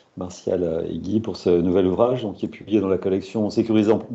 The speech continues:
Sécuriser l'emploi de la chaire Sécurisation des parcours professionnels, dont, euh, les partenaires sont, euh, le ministère du Travail, euh, Pôle emploi, euh, la Caisse des dépôts et, euh, Groupe Alpha.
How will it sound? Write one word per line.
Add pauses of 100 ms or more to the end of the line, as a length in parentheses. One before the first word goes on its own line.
Sécuriser
l'emploi
de
la
chaire
Sécurisation
des
parcours
professionnels,
dont,
euh, (500)
les
partenaires
sont,
euh,
le
ministère
du
Travail, (540)
euh,
Pôle
emploi, (100)
euh,
la
Caisse
des
dépôts (480)
et,
euh,
Groupe
Alpha.